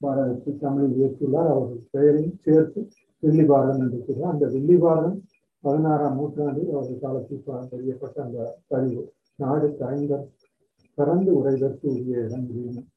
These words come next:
"உங்களுடைய தர்மம், வினவ, விஷயம், வீராட நகரமே அதற்கு ஏற்றது" என்று அந்த பாட்டினை பகிர்வது போல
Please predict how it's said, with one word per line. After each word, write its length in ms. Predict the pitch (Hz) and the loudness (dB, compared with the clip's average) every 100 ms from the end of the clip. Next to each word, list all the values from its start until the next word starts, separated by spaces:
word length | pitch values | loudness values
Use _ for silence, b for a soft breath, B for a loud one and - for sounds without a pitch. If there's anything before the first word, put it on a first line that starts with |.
| _ _ _ 135 | _ _ _ -6
"உங்களுடைய 380 | 135 127 127 | -4 -2 -4
தர்மம், 440 | 127 131 143 139 127 | -4 -4 -4 -4 -8
வினவ, 440 | 123 147 139 156 | -6 -4 -2 -2
விஷயம், 540 | 151 139 - 147 135 147 - _ _ _ | -2 -4 -4 -2 -2 -6 -18 _ _ _
வீராட 400 | 147 156 156 151 147 | 2 4 6 4 2
நகரமே 440 | 143 127 147 143 151 | 0 -2 -2 0 -2
அதற்கு 440 | 127 120 104 131 | -2 -6 -6 -4
ஏற்றது" 360 | 131 127 139 135 | -4 -6 -6 -4
என்று 240 | 127 120 151 147 | -4 -6 -10 -10
அந்த 200 | 131 127 - - _ _ _ - | -4 -4 -4 -10 _ _ _ -4
பாட்டினை 420 | 139 139 139 127 | -2 0 0 0
பகிர்வது 600 | 110 131 135 143 135 123 131 | -2 -2 0 0 -2 -4 -4
போல 200 | 143 156 | -2 0